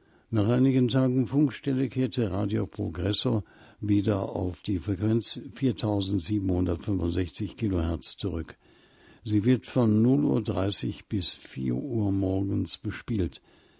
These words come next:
Der Sender hat eine Leistung von fünfzig Kilowatt. Der Empfang ist auch traditionell schwieriger als der von Radio Rebelde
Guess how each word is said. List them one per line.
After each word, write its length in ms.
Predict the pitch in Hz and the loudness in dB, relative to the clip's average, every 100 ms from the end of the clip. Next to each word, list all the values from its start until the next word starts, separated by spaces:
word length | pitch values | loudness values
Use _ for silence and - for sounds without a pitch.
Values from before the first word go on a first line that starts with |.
| _ _ - | _ _ -8
Der 120 | 98 | -2
Sender 420 | 95 131 143 139 | 4 4 4 2
hat 180 | 143 135 | 0 -2
eine 280 | 131 120 101 | -2 -2 0
Leistung 500 | 95 90 - 101 87 | 0 -2 -2 -2 -2
von 240 | - 92 | -2 -4
fünfzig 640 | 87 104 90 - - - - | -2 -4 -4 -6 -14 -12 -8
Kilowatt. 580 | 123 110 85 82 - - _ _ - | -4 -4 -4 -6 -10 -18 _ _ -2
Der 500 | 117 113 117 131 139 | 2 4 2 0 0
Empfang 600 | 120 113 143 147 165 143 | 0 0 2 4 4 2
ist 340 | 131 - - | 0 -2 -4
auch 220 | 104 98 | -4 -4
traditionell 840 | - 104 98 95 - 104 104 107 104 | -4 -2 -2 -2 -2 2 2 2 0
schwieriger 680 | - 120 113 117 104 101 | -4 -2 2 2 0 -2
als 320 | 101 92 85 - | -2 -4 -6 -4
der 180 | 98 | -2
von 340 | 92 - 104 92 | -2 -4 0 0
Radio 440 | 85 92 90 92 | 0 -2 -2 -2
Rebelde 680 | 90 90 87 87 98 104 | -4 -4 -2 0 2 2